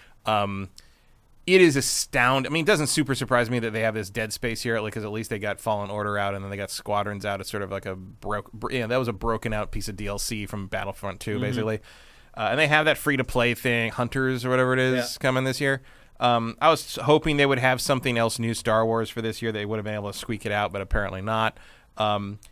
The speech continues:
Speaker 2: Not
Speaker 1: it
Speaker 2: even
Speaker 1: is
Speaker 2: showing anything. Like,
Speaker 1: No.
Speaker 2: we couldn't get a trailer for Fallen Order two?
Speaker 1: No, apparently not. That, that game's further out than we thought, maybe.
Speaker 2: Couldn't get a trailer for Battlefront three?
Speaker 1: It just is, is just astounding to me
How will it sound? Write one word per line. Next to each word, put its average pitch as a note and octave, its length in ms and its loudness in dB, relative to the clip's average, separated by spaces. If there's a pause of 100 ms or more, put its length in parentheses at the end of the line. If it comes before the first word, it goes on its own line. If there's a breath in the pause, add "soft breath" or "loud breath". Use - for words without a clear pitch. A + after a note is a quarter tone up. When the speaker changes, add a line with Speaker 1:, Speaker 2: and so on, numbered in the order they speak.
(160)
Speaker 2:
Not A#3+ 140 4
Speaker 1:
it D#4 40 6
Speaker 2:
even D#4+ 120 8
Speaker 1:
is - 60 0
Speaker 2:
showing C4 340 2
anything. D3+ 280 -6
Like, E3 160 -2
Speaker 1:
No. A2 200 0
Speaker 2:
we - 80 0
couldn't C#4 220 -4
get C4+ 80 0
a B3 60 2
trailer A3 380 0
for G#3+ 180 -4
Fallen G3 320 0
Order G3+ 240 -2
two? A#3 380 -4 (120)
Speaker 1:
No, F#2+ 320 -8 (160)
apparently G#2+ 260 -4
not. B2 220 -4
That, A#2+ 240 0
that B2 180 0
game's B2+ 200 -2
further A2+ 300 0
out A2 180 2
than G#2+ 80 -4
we G#2 80 -6
thought, G#2+ 280 -2
maybe. F#2+ 180 -8
Speaker 2:
Couldn't A3+ 180 2
get A#3 100 2
a G#3+ 40 0
trailer A#3 260 2
for G3+ 100 -2
Battlefront G#3 480 2
three? A#3 340 -2
Speaker 1:
It B2+ 160 -6
just E3 320 4
is, - 180 -2
is C3 280 -2
just G3+ 360 6
astounding C3+ 1040 4
to - 100 -10
me F#2 400 -8